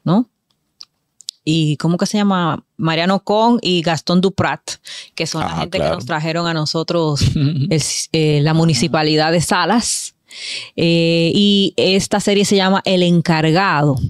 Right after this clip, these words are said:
Speaker 1: El Encargado es una serie ambientada en un edificio, un edificio cas-, clase media, clase media alta en, en, en Argentina, y que,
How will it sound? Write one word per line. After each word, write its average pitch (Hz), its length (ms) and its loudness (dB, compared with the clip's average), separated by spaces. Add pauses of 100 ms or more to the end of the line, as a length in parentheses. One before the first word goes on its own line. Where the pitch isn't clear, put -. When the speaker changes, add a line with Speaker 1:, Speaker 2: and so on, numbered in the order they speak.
(180)
Speaker 1:
El 160 140 0
Encargado 190 720 2 (640)
es 185 440 0
una 190 200 4
serie 208 240 2
ambientada 185 520 2
en 170 60 4
un 180 140 4
edificio, 233 680 2 (380)
un 160 80 2
edificio 175 480 2
cas-, - 300 -4
clase 170 320 0
media, 175 320 2
clase 165 280 2
media 156 720 2
alta 170 680 -2 (420)
en, 156 380 2
en, 156 200 2
en 151 160 2
Argentina, 156 720 4 (640)
y 196 280 4
que, 202 600 2